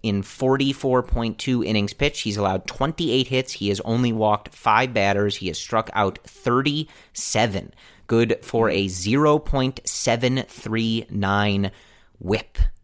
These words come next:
That's really good, folks. So Kyle is, is on one right now,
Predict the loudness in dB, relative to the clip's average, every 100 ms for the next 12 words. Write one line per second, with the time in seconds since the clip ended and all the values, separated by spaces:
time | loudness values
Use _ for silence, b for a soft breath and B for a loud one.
0 | _ _ -6 -4 -2 0 2 2 2 0
1 | -4 -14 -14 -16 -10 -2 -2 -4 -12 B
2 | B B 0 4 4 2 -4 B B B
3 | B B B 2 4 6 6 6 6 4
4 | 2 4 2 4 4 6 6 4 2 0
5 | -4 -10 B B 2 2 2 0 -2 -4